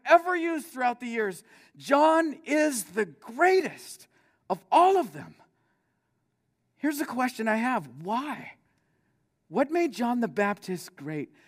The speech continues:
And what was it about John the Baptist's life, his life, that allowed God to use him in such a powerful way? Jesus said in Matthew twenty, verse twenty-six,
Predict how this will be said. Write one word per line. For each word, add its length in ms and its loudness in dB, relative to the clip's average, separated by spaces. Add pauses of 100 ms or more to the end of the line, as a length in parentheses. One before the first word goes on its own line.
(180)
And 180 -8
what 200 -6
was 180 -8
it 100 -6
about 280 -2
John 240 -6
the 60 -4
Baptist's 500 -4
life, 360 -4 (1080)
his 280 -4
life, 400 -4
that 120 -2
allowed 440 0
God 320 -4
to 120 -14
use 440 -10
him 280 -6 (220)
in 80 -8
such 240 -8
a 60 -6
powerful 580 -4
way? 360 -10 (540)
Jesus 300 -2
said 220 0
in 100 -4
Matthew 340 -2
twenty, 360 -6
verse 240 -10
twenty-six, 600 -8